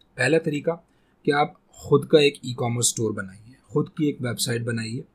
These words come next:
जिसमें आप अपना माल लगाएंगे, list करेंगे और फिर उसको बेचेंगे। ये तरीका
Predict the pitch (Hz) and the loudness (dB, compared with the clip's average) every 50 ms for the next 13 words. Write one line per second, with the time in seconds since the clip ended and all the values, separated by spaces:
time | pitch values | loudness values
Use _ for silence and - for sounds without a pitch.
0 | _ _ _ _ - - 120 113 - - 123 120 117 120 113 117 117 117 113 113 | _ _ _ _ -4 -2 -2 -2 0 0 0 0 0 -2 -4 -8 -6 -6 -4 -2
1 | 113 113 113 110 110 110 107 113 117 120 123 127 117 113 113 - - - 120 117 | -2 -2 -2 -4 -6 -6 -8 -8 -6 -6 -6 -6 -4 -4 -2 -2 -2 -2 -2 -4
2 | 117 117 120 123 127 - _ - 120 101 - 127 113 - - - 127 113 - - | -4 -4 -6 -8 -10 -14 _ -12 -12 -8 -6 -6 -4 -4 0 0 0 0 0 -4
3 | - - - _ _ _ _ _ _ _ _ _ _ _ _ _ _ _ _ _ | -10 -16 -20 _ _ _ _ _ _ _ _ _ _ _ _ _ _ _ _ _
4 | _ - 117 120 151 170 175 175 160 151 156 151 - 170 175 | _ -8 0 4 4 4 6 6 4 4 4 2 2 4 4